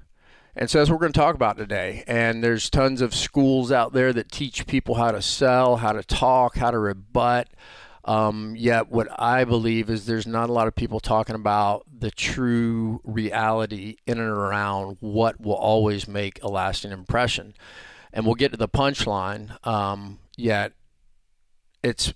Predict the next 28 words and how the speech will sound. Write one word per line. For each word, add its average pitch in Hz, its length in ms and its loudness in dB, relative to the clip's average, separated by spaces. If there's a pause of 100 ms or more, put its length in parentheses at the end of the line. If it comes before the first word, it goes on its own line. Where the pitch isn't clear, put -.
(140)
human 139 340 0
authenticity 113 880 -2 (560)
is 113 320 0
the 110 80 -4
guarantee. 104 1120 -2
Um, 107 360 -2
and 104 100 -4
what 113 100 2
I'd 117 140 0
like 113 160 0
to 107 100 -8
do 110 220 -2
is 104 100 -4
tell 117 220 2
the 92 100 -6
story 113 680 0
in 120 120 -6
and 117 80 -2
around 104 640 -2 (460)
how 120 180 4
I 104 120 2
got 107 320 -2
to 107 120 -6
that, 90 320 -10 (180)
um, 104 680 -4
and 117 160 -4
then 107 160 -2
share 113 720 2